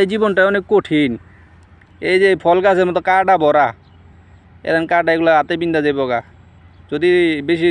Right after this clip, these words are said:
জোরে ধরি হাতে বিন্ধা যাবো। দেখছেন লাল লাল ফল, টমেটোর মতো লাল টকটকা, কিন্তু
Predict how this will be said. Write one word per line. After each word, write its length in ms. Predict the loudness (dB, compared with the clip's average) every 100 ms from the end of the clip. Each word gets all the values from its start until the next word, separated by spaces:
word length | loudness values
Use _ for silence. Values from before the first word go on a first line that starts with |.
| 0
জোরে 200 | 0 0
ধরি 220 | 0 2 4 2 -2 -12 -20 -20 -20 _ -20 -18 -10
হাতে 180 | -6 -2
বিন্ধা 220 | -2 0 0
যাবো। 140 | -2 -4
দেখছেন 280 | -6 -2 -2 2
লাল 140 | 0 2
লাল 140 | 0 0 0
ফল, 180 | 0 0
টমেটোর 380 | -2 -4 -4 -4 -4
মতো 140 | -2 0
লাল 260 | 2 2 0 -2
টকটকা, 460 | -6 -4 -4 -4 -6 -10 -20 -20 -20 -20 -20 -20 -20 -20 -20 -16
কিন্তু 160 | -4